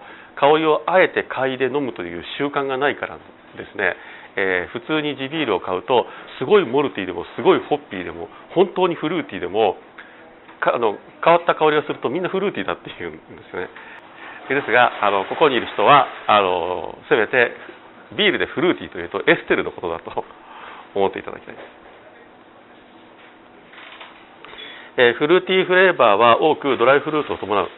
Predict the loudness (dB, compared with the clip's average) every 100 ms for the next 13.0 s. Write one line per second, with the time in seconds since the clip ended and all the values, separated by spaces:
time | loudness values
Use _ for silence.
0 | 0 2 4 0 0 -4 -4 -4 -2 -4
1 | 0 4 4 4 2 0 0 -2 -2 -2
2 | -2 2 2 4 4 2 0 -2 -2 -2
3 | 0 0 -6 -20 -20 -4 0 0 -2 -4
4 | -8 -10 -14 -16 -20 -20 -20 -20 -20 -20
5 | -20 -20 -18 -2 0 0 2 0 0 0
6 | 0 -2 -18 -20 -20 -2 0 2 0 0
7 | 0 -2 -4 -8 -14 -12 -10 -10 -12 -20
8 | -20 -20 -6 -4 0 0 -2 -4 -10 -6
9 | -6 2 0 0 -18 -20 -20 -20 -20 -12
10 | -10 -6 -4 -2 -4 -2 2 2 0 -6
11 | -4 0 0 -2 -4 -6 -6 -10 -20 -18
12 | -8 -8 -8 -10 -8 -6 -8 -2 -2